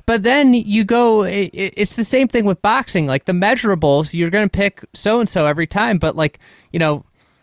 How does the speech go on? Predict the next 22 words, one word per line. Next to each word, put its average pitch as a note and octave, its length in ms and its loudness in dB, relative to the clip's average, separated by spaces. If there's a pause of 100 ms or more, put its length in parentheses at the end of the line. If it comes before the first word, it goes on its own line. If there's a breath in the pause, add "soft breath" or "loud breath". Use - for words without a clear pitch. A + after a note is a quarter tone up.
(120)
Floyd G3+ 340 0
Mayweather G3 520 0
knocks E3+ 320 0
him F3 80 -2
out F#3 240 0
in, D3+ 280 0
in D#3 160 0
the D3+ 60 0
second D3 340 -4
round. D#3 400 -2
You A2+ 100 -8
know, C3+ 200 0
it's D3+ 120 -6
like, D3+ 220 -2
it, C3+ 260 -6
you D#3 220 -6
know, D3+ 100 -2
there, E3+ 320 -2
there's D#3 380 -2
more G3 420 2
to F3+ 100 0
golf. D3+ 600 0